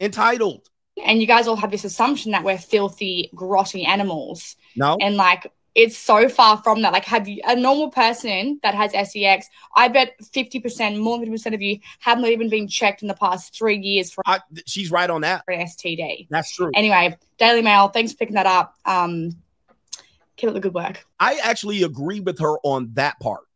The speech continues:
Speaker 1: My part is that I think the most unsafe, unsanitary women to date are women that are on Tinder, Bumble, and Hinge, and that are in the de-, the, i-, if they're not in your social circle, they're a dangerous person to date and have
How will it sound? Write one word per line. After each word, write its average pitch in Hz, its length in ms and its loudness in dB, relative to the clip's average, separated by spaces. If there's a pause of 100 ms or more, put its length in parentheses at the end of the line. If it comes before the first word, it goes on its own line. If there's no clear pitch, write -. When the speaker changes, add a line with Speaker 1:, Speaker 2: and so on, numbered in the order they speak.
Speaker 1:
My 151 260 0
part 180 420 0
is 127 160 -10
that 135 260 -4 (140)
I 165 180 0
think 175 360 -6
the 131 80 -6
most 127 400 -6 (400)
unsafe, 160 560 -4 (160)
unsanitary 160 880 -6
women 143 360 -4
to 139 120 -4
date 117 360 -4
are 110 160 -2
women 135 260 -6
that 127 140 -4
are 113 60 -4
on 107 140 -10
Tinder, 151 320 -4
Bumble, 131 400 0
and 117 100 -4
Hinge, 98 440 -6 (720)
and 147 160 0
that 139 120 4
are 139 120 0
in 127 120 -2
the 120 120 -4
de-, 139 380 -2
the, 139 140 -8 (340)
i-, 151 160 0
if 147 160 2
they're 175 160 4
not 214 180 2
in 214 80 -4
your 196 120 0
social 185 340 -4
circle, 175 420 -4
they're 131 260 -2
a 117 60 -6
dangerous 131 480 -6
person 120 380 -8
to - 80 -14
date 123 320 -4
and 117 140 -6
have 117 220 -4